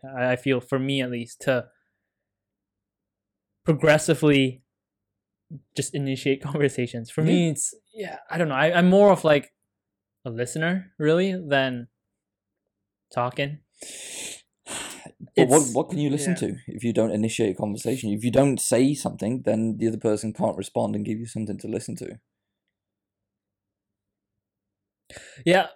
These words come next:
Speaker 1: so we, if you're talking about things, then sure, but
Speaker 2: Mm-hmm.
Speaker 1: to just initiate something out of, like, nothing,
Speaker 2: Mm.
Speaker 1: yeah, that's kinda tough for me. Like,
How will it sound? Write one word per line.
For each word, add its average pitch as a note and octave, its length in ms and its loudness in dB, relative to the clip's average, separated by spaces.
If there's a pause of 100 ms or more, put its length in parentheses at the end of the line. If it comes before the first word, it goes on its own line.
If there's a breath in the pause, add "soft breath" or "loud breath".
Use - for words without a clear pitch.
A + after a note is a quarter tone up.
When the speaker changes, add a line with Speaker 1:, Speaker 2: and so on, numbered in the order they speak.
(120)
Speaker 1:
so C3 360 2 (420)
we, D3 280 -2
if C#3+ 120 -4
you're B2+ 200 -4 (220)
talking D3 240 4
about B2+ 180 6
things, B2+ 260 -2
then A#2 160 -6
sure, A#2+ 420 -2 (100)
but A#2 140 -2
Speaker 2:
Mm-hmm. G2 160 -8 (300)
Speaker 1:
to B2+ 420 0 (800)
just C3+ 180 -6
initiate B2+ 580 -6
something B2 300 -8
out B2 160 -6
of, A#2 160 -8
like, A2+ 280 -10
nothing, A#2+ 580 -8 (280)
Speaker 2:
Mm. A#2 300 -4
Speaker 1:
yeah, A#2 100 -10
that's B2 160 -6
kinda A2 240 -12
tough - 180 -8
for B2 100 -10
me. B2 320 -8
Like, A#2+ 280 -8